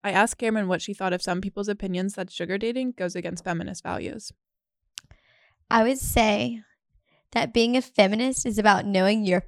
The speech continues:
Speaker 2: fucking worth. <laughs> And guys exploit us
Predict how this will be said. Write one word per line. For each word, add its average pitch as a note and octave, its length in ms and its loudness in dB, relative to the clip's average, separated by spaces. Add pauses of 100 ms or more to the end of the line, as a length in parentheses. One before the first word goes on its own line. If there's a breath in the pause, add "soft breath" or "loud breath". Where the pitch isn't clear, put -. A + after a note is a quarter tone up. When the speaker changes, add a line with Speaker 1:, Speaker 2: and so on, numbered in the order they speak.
(120)
Speaker 2:
fucking A#3 500 4
worth. G3+ 640 12
<laughs> - 60 -20 (500 loud breath)
And A3+ 420 4
guys C#4 460 8
exploit - 600 0
us A3 220 2